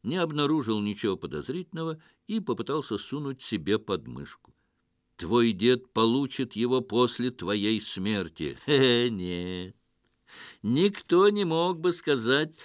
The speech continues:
каким образом кувшин вдруг оказался в ловких руках Оболенского. Такие дела надо доводить до конца собственноручно. "Эй, Бабудай-ага, ты где?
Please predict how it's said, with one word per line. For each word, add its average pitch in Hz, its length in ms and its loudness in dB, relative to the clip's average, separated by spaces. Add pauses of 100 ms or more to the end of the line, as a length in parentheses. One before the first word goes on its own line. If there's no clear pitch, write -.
(200)
каким 180 520 2
образом 131 540 2
кувшин 139 540 -4
вдруг 101 380 -2
оказался 107 840 0 (220)
в 120 140 0
ловких 156 640 2
руках 107 600 -4
Оболенского. 98 920 -2 (400)
Такие 196 480 0
дела 185 340 -2
надо 147 380 -6
доводить 131 440 -6
до 113 80 -4
конца 101 520 -4
собственноручно. 90 1300 -10 (800)
"Эй, 180 520 2 (600)
Бабудай-ага, 143 800 2
ты 156 140 0
где? 156 520 4